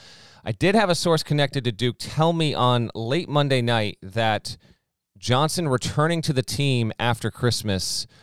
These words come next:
was more of a surprise than him leaving the team right now. So this has been something that has been there for a while, and all of the reasons that he wants to cite for doing it, I don't necessarily push back on.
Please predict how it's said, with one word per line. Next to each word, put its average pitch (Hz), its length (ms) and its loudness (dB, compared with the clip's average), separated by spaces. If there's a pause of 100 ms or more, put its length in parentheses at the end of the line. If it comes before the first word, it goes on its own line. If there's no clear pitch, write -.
(240)
was 110 880 2 (140)
more 123 340 4
of 117 60 2
a 107 80 2
surprise 101 920 2
than 104 200 -2
him 113 180 0
leaving 104 460 -2
the 90 80 -2
team 92 360 -4
right 85 320 -4
now. - 400 -10 (340)
So - 180 0
this 151 260 2
has 165 180 0
been 131 160 0
something 123 360 0
that 104 120 0
has 98 160 -2
been 127 280 2
there 117 320 4
for 98 280 0
a 82 100 0
while, 117 600 2 (440)
and 117 640 2 (680)
all 175 220 4
of 196 80 0
the 165 100 4
reasons 151 440 2
that 123 160 2
he 123 160 -2
wants 123 240 2
to 113 80 -4
cite 123 260 2
for 110 100 -4
doing 123 320 2
it, 135 160 2
I 127 140 0
don't 165 240 -2
necessarily 127 600 0
push - 260 -2
back 117 260 0
on. 214 300 -2